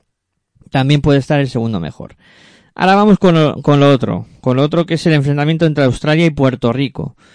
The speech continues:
que los dos equipos, pues el que, el que gane, eh, va a quedar tercero. Eh, si lo hace Puerto Rico con ese menos setenta y siete directamente, pues, eh, no tendría opciones.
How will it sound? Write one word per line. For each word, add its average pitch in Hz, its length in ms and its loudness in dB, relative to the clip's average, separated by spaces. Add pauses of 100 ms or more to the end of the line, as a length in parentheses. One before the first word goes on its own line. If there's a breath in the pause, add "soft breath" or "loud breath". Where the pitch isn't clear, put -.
(320 soft breath)
que - 100 -8
los 120 140 0
dos 127 160 -2
equipos, 151 400 -2
pues - 260 -8
el 113 120 -10
que, 120 280 -4
el 131 160 -2
que 135 140 -2
gane, 226 380 0 (420)
eh, 104 360 -6
va 117 180 -2
a 131 40 -4
quedar 135 280 -2
tercero. 101 520 -10 (680 soft breath)
Eh, 107 720 -2
si 135 220 -2
lo 139 100 2
hace 151 240 0
Puerto 147 400 0
Rico 151 540 -2 (420 soft breath)
con 139 160 0
ese 151 260 0
menos 143 320 0
setenta 135 420 -4
y 123 60 -6
siete 143 480 -2
directamente, 123 840 -4 (180)
pues, - 340 -14
eh, 85 420 -10
no 110 220 -6
tendría 110 460 -4
opciones. 139 760 -6